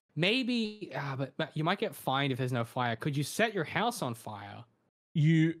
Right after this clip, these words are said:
Speaker 1: And then
Speaker 2: absolutely
Speaker 1: call the
Speaker 2: will
Speaker 1: f-,
Speaker 2: get fined.
Speaker 1: fire
Speaker 2: You will get
Speaker 1: brigade.
Speaker 2: fined for calling them.
Speaker 1: Yeah, but
Speaker 2: Yeah.
Speaker 1: if there's actually a fire, that's their job. Just, okay, he,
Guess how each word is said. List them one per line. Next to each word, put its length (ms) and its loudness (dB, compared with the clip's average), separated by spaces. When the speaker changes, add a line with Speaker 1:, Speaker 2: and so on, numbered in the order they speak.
Speaker 1:
And 200 6
then 80 6
Speaker 2:
absolutely 460 6
Speaker 1:
call 60 6
the 120 6
Speaker 2:
will 80 6
Speaker 1:
f-, 80 4
Speaker 2:
get 200 2
fined. 260 0
Speaker 1:
fire 280 2
Speaker 2:
You 80 6
will 160 6
get 120 0
Speaker 1:
brigade. 100 -6
Speaker 2:
fined 200 -6
for 120 -14
calling 260 -10
them. 200 -12
Speaker 1:
Yeah, 160 2
but 120 -2
Speaker 2:
Yeah. 60 2
Speaker 1:
if 80 -2
there's 160 0
actually 440 2
a 60 -2
fire, 460 -6
that's 200 0
their 100 0
job. 360 0
Just, 220 -4
okay, 360 0
he, 260 -4